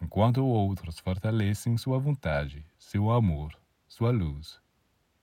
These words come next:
Para que as provações sejam benéficas, não basta ser forte ou disposto.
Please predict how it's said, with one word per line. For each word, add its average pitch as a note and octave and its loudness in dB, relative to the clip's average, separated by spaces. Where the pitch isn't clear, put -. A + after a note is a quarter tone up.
Para G#2 2
que - -4
as G#2 0
provações F#2 0
sejam F2+ 0
benéficas, G2 -2
não D#3 2
basta F2+ 2
ser - -10
forte D#2 -4
ou C#2 -8
disposto. - -8